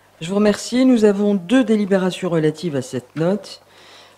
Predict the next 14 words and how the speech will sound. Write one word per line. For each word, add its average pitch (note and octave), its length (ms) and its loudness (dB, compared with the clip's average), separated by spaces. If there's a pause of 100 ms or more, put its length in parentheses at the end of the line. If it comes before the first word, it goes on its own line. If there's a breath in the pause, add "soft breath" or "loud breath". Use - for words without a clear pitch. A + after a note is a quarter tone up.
Je E3 140 -2
vous F3+ 140 -2
propose F3+ 420 -4
de D3+ 80 -4
prendre D#3+ 520 -4
la C3+ 100 -4
première F3 600 -2
délibération D3+ 720 -4
qui E3 160 -6
autorise D#3 480 -4
la C#3 100 -6
passation D3 520 -6
d'un B2 180 -4
avenant D#3+ 480 -4